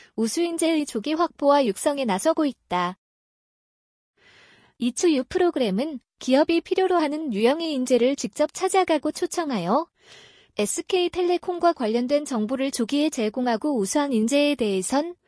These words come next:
입사 특전 제공 등의 혜택을 제공함으로써 인재를 선점하는 것을 목표로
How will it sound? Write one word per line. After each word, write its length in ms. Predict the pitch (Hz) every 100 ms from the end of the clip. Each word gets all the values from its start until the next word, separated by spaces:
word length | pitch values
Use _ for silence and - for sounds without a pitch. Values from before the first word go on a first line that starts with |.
| _ - - _ _
입사 260 | 220 - 339
특전 360 | 359 - 349
제공 340 | 330 240 302 302
등의 260 | 330 330
혜택을 480 | 320 330 311 294 302
제공함으로써 840 | - 247 - 277 311 302 262 269
인재를 440 | 233 196 269 254 294
선점하는 560 | 381 359 381 349 311 294
것을 260 | 262 294
목표로 540 | 247 190 - 196 302